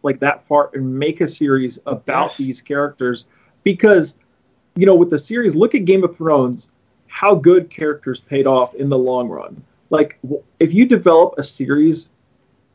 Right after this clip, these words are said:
Speaker 1: with these characters, with this type of emotion and storytelling that happened in this little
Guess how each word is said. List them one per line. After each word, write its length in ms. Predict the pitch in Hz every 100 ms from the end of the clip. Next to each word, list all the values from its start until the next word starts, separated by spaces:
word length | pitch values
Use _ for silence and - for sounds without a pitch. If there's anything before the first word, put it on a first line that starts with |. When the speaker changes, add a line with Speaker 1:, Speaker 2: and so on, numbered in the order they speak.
| _ _ 190
Speaker 1:
with 240 | 165 170
these 200 | 175 147
characters, 560 | 147 151 156 151 139 127
with 180 | - -
this 220 | 170 -
type 320 | - 185 180
of 160 | 156 -
emotion 680 | 143 139 139 165 175 160 147
and 140 | 131
storytelling 600 | - 160 160 156 151 143
that 120 | 139 135
happened 320 | 170 170 147
in 80 | 143
this 200 | 135 -
little 260 | 147 160